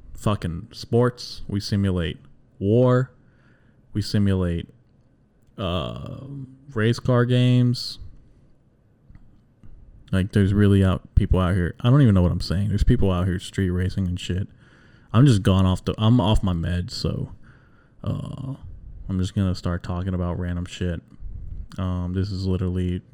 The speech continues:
my note, my notes are done. I don't, I didn't have much to say. Um, I'm actually not on meds, so <laughs> I don't know what, why I said that, but I think that we, uh, we're in a simulation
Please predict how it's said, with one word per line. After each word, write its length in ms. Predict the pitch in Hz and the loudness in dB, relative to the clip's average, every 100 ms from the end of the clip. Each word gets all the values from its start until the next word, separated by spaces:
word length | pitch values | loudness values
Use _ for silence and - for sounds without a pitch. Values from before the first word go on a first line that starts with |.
| 113 _ _ - | -16 _ _ -6
my 140 | 101 92 | -2 0
note, 300 | 90 87 - | 0 -2 -2
my 280 | 107 98 104 | -2 2 2
notes 300 | 98 85 - | 2 -2 -4
are 60 | |
done. 340 | 92 90 87 85 | -4 -2 -2 -2
I 100 | 92 | -4
don't, 120 | 80 | -4
I 80 | 98 | -4
didn't 360 | 98 90 92 - | -2 -4 -8 -6
have 260 | 98 92 - | -4 -4 -4
much 300 | 90 - - | -6 -6 -6
to 100 | 95 | -6
say. 380 | - 90 87 - - _ _ - - _ - | -2 0 -2 -4 -12 _ _ -20 -20 _ 0
Um, 640 | 110 117 117 107 98 90 - - - - - - - - - - _ | 2 4 4 4 2 -2 -6 -18 -18 -16 -16 -16 -16 -18 -20 -20 _
I'm 140 | 123 127 | 2 4
actually 340 | 123 - 110 | 4 2 2
not 200 | 95 90 | 2 2
on 180 | 90 92 | 2 2
meds, 320 | 92 92 92 | 2 0 -2
so 300 | - 92 92 - | -6 0 8 8
<laughs> 1300 | - - - - _ _ - - - - - _ - | 8 4 -10 -14 _ _ -20 -20 -20 -20 -20 _ -2
I 60 | |
don't 100 | 101 | 0
know 180 | 98 92 | 2 0
what, 320 | - 92 90 - 139 - - - | 0 0 -2 -6 -14 -14 -16 -12
why 340 | 104 95 90 87 | -6 -2 0 0
I 60 | |
said 280 | 85 95 87 | -2 -4 -2
that, 280 | 87 82 - | -2 -4 -2
but 220 | 90 82 175 - - - | -2 -2 -8 -14 -16 -6
I 100 | - | 0
think 240 | 127 147 139 | 4 4 4
that 200 | 127 104 | 2 2
we, 340 | 110 104 98 | 2 4 4
uh, 400 | 95 90 87 82 - | 2 2 -2 -4 -2
we're 220 | 113 101 | 0 0
in 60 | |
a 60 | 98 | 0
simulation 840 | - 104 90 90 95 - 90 87 | -2 -2 0 0 -2 -2 -6 -6